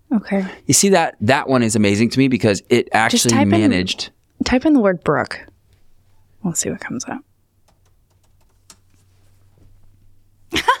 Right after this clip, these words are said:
Speaker 2: That's a bowl of soup that looks like a monster knitted out of wool.
Speaker 1: I like that. That really, that really describes me. I like that picture.
Speaker 2: Oh, that's exactly what I thought was gonna come up.
Speaker 1: Oh, yeah.
Speaker 2: It's a picture of a babbling brook.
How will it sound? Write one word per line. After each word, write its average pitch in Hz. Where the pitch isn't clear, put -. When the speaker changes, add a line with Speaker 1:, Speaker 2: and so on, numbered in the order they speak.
Speaker 2:
That's 101
a 95
bowl 95
of 92
soup 127
that 113
looks 101
like 95
a 90
monster 101
knitted 101
out 92
of 90
wool. 85
Speaker 1:
I 220
like 208
that. 180
That 202
really, 202
that 190
really 180
describes -
me. 143
I 170
like 165
that -
picture. 180
Speaker 2:
Oh, 135
that's 135
exactly 120
what 113
I 104
thought 90
was 95
gonna 90
come 92
up. 87
Speaker 1:
Oh, 262
yeah. 254
Speaker 2:
It's -
a 113
picture 110
of 104
a 104
babbling 98
brook. 123